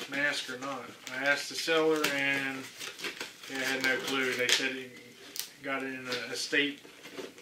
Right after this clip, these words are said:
um, sale. So, but, uh, I bought it for, like, ten bucks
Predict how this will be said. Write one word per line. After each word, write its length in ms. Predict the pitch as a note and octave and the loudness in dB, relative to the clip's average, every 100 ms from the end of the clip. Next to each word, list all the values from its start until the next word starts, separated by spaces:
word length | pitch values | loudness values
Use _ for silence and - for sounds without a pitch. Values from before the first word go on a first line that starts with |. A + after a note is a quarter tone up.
| - - - - - - | -18 -12 -12 -12 -14 -8
um, 300 | C3 B2 A#2+ A#2 | -6 -6 -10 -8
sale. 400 | - C#3+ C#3 A#2+ - - | -4 -2 -4 -6 -10 -12
So, 180 | - A#2+ A2+ A2+ A#2+ - - - - - - - - - - - - - - - | -8 -6 -6 -8 -12 -14 -16 -16 -16 -16 -12 -12 -12 -14 -16 -18 -16 -10 -10 -10
but, 460 | - B2 A#2+ G#2 - | -8 -6 -4 -2 0
uh, 1500 | - - - - - - - - - - - - - - D#3+ | 0 -2 -6 -6 -6 -6 -10 -8 -6 -6 -6 -8 6 8 8
I 40 | |
bought 260 | E3+ F3+ F3+ | 6 4 4
it 60 | |
for, 420 | - - - D#3 D3 | 2 -2 -2 0 0
like, 240 | C#3+ C3+ | -2 -4
ten 320 | - E3+ D#3+ | -4 -4 0
bucks 520 | D#3+ E3 - - - | 4 6 4 2 -4